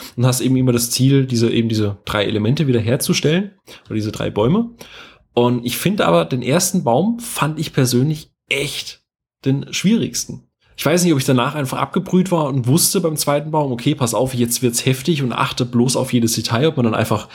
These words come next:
ein geschultes Auge hatte. Aber bei den anderen hatte ich vielleicht zwei, drei Anläufe gebraucht und ich war durch, weil die auch gefühlt kürzer waren und weil es nicht ganz so sehr den Zeitdruck gibt. Man kann ab und zu auch mal stehen bleiben. Oder ka-,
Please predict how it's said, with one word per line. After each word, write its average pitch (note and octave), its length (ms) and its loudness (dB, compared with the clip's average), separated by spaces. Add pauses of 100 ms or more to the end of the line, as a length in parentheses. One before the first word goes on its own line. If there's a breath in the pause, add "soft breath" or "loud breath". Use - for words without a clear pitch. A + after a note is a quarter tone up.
(180 loud breath)
ein A#2 80 2
geschultes C3 540 2
Auge D#3 320 2
hatte. A#3 320 0 (600 loud breath)
Aber B2 120 2
bei B2 100 4
den A#2+ 120 2
anderen D3+ 340 4
hatte C#3 120 2
ich C3 120 0
vielleicht B2+ 520 -2
zwei, A#2+ 360 0
drei A2+ 240 2
Anläufe D#3+ 420 2
gebraucht C3 460 -2
und B2+ 60 0
ich A#2 100 -4
war G#2+ 100 0
durch, D#3 500 2
weil A#2+ 100 4
die B2 60 2
auch A#2+ 120 2
gefühlt C#3+ 520 0
kürzer D3+ 420 0
waren C3 260 0
und B2+ 100 0
weil A#2 160 4
es A#2+ 180 0
nicht C3 300 2
ganz F3+ 360 2
so A2+ 200 4
sehr A2 220 2
den A#2+ 160 0
Zeitdruck B2+ 420 -2
gibt. F#3 260 -4
Man A#2+ 120 -4
kann C3 180 -2
ab C3 100 -6
und A#2+ 60 0
zu A#2 140 -2
auch A2+ 40 -2
mal A2+ 120 -2
stehen D#3 240 2
bleiben. C#3 320 -2 (760 loud breath)
Oder B2+ 220 2
ka-, - 160 -4